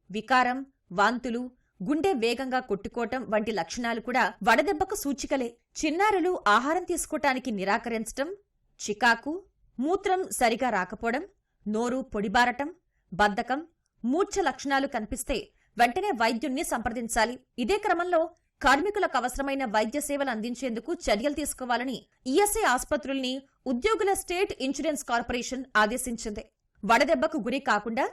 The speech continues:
తీసుకోవాల్సిన జాగ్రత్తలపై National Center for Disease Control, ఎన్సీడీసీ మార్గదర్శకాల మేరకు డిస్పెన్సరీలు, ఆసుపత్రుల్లో ప్రజలకు అవగాహన కల్పించాలని స్పష్టం చేసింది.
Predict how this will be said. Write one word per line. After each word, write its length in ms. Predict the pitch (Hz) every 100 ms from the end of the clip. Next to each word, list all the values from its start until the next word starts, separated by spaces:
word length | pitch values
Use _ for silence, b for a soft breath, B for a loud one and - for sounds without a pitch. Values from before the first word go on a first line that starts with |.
| -
తీసుకోవాల్సిన 580 | 320 - 294 269 277
జాగ్రత్తలపై 720 | 240 190 185 - 247 240 202 - _ _ -
National 460 | 277 392 415 427 -
Center 220 | 277 269
for 320 | 302 311 247 254
Disease 280 | 262 247 - 269
Control, 380 | 240 269 226 156 - _ _ 220
ఎన్సీడీసీ 720 | 262 302 359 302 311 311 320
మార్గదర్శకాల 680 | 220 220 240 240 - - 208
మేరకు 440 | 196 190 190 466 - _ _
డిస్పెన్సరీలు, 840 | 190 233 - 392 381 359 339 370 427 -
ఆసుపత్రుల్లో 760 | 208 - - 311 285 294 294 302 _ _
ప్రజలకు 360 | 262 254 370 370
అవగాహన 420 | 240 240 294 294
కల్పించాలని 720 | 277 220 233 254 285 233 254
స్పష్టం 420 | 311 247 - 277
చేసింది. 360 | 233 - 208 185